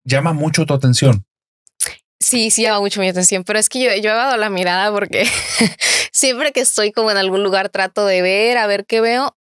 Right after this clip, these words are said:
Speaker 2: Y generalmente cuando es en, en, en podcast o entrevistas también porque quiero dar la información. Y también porque yo cuando, cuando hablo sobre estos temas,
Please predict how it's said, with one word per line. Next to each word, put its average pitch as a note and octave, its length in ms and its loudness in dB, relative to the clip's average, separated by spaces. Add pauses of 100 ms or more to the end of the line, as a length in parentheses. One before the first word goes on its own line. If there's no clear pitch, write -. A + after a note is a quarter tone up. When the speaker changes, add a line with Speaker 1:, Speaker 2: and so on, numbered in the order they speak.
Speaker 2:
Y G#3+ 140 0
generalmente G3+ 440 0
cuando F3 200 0
es F3 100 2
en, D3+ 180 0
en, E3+ 300 0
en D#3+ 440 0
podcast F3 420 0
o F3 40 0
entrevistas E3 460 0
también F3+ 360 0
porque - 260 -4
quiero E3 260 0
dar D#3+ 140 0
la E3 80 -2
información. F#3 640 -2 (720)
Y C#4 160 2
también A#3+ 320 0
porque C4+ 220 -4
yo A3+ 140 2
cuando, A#3+ 460 -2
cuando G#3+ 240 -2
hablo B3+ 200 0
sobre A3 200 0
estos - 280 -2
temas, A3 360 0